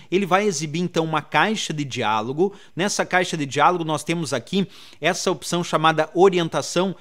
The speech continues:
e como se fosse um reloginho que eu clico aqui com o botão esquerdo do mouse e arrasto,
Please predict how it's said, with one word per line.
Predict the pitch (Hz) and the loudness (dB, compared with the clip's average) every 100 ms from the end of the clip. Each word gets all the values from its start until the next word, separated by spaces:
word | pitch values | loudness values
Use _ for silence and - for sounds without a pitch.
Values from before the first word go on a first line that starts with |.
| - | -10
e | 147 | -2
como | 196 214 | 0 0
se | - | -2
fosse | - 190 190 | -2 -2 0
um | 175 | -2
reloginho | 165 147 131 110 165 190 | 0 2 0 0 -2 -2
que | - 151 | -2 -4
eu | |
clico | 139 - 170 202 | -4 -4 -4 -2
aqui | 139 - | -4 -4
com | 151 | -8
o | 143 | -6
botão | 131 139 | -4 -4
esquerdo | 131 - 135 113 | -6 -6 -6 -6
do | 113 | -2
mouse | 120 170 135 | 0 0 0
e | 139 | -2
arrasto, | 107 127 185 - 139 | 0 0 0 -2 -8